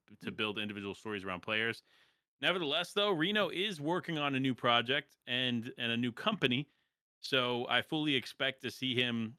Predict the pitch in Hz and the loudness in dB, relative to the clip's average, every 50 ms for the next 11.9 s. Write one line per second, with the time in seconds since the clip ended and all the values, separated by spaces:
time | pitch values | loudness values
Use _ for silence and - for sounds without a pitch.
0 | _ _ _ - 139 139 143 135 120 127 120 120 127 127 120 127 120 107 - - | _ _ _ -6 -4 -2 -2 0 2 2 2 2 2 2 0 0 -2 -2 -2 -4
1 | 127 123 123 120 117 117 113 104 101 113 113 120 139 165 160 _ _ _ _ _ | -4 -4 -2 -2 -2 -2 -2 -2 0 0 0 0 -2 -6 -10 _ _ _ _ _
2 | _ _ _ _ _ _ _ _ _ - 110 110 110 110 107 107 110 110 131 139 | _ _ _ _ _ _ _ _ _ -4 0 2 4 4 4 2 2 0 -2 -2
3 | 131 123 117 - - 131 123 117 113 117 117 120 - 117 120 117 117 117 107 110 | 0 -2 -2 -2 0 0 0 0 0 -2 -4 -4 -4 -2 0 0 2 2 2 0
4 | 107 - - 120 117 104 104 - - 110 110 107 107 104 104 98 82 _ _ _ | -2 -2 -2 -2 -2 -2 -4 -4 -2 0 2 2 2 0 -2 -4 -8 _ _ _
5 | _ - 117 107 107 104 95 101 - 131 113 123 123 120 113 - 127 110 110 104 | _ -8 -6 -4 -4 -4 -6 -10 -12 -8 -6 -4 -4 -4 -4 -4 -6 -8 -8 -10
6 | - - 120 117 117 113 117 113 - - 117 104 - 123 107 107 113 127 135 143 | -8 -4 -2 0 0 0 0 -2 -2 -4 -8 -8 -8 -8 -6 -4 0 2 2 2
7 | 147 143 123 - 117 107 - - 196 196 196 180 - - - - - - - _ | 0 -2 -4 -6 -8 -6 0 2 2 4 4 2 -2 -6 -18 -20 -20 -20 -16 _
8 | - 113 113 - - 165 185 170 - - - - 131 123 131 139 143 135 - - | -6 -6 -4 -2 0 0 0 -2 -4 -8 -6 -4 -2 0 0 0 0 -2 -6 -10
9 | - 113 110 101 - - - - 127 131 139 143 160 156 156 156 147 147 156 156 | -6 -4 -4 -4 -6 -8 -4 2 2 2 2 2 0 -2 -2 -2 -2 -2 -2 -2
10 | 156 160 139 123 117 117 - - - 131 131 127 127 120 120 110 - - 120 113 | -2 -2 -4 -4 -4 -4 -4 -6 -6 -6 -4 -2 0 -2 -2 -2 -6 -6 -6 -6
11 | 101 - - 101 98 92 87 - - - - - 120 110 107 104 98 92 | -6 -8 -10 -10 -10 -10 -12 -12 -16 -14 -6 0 2 2 2 2 0 -2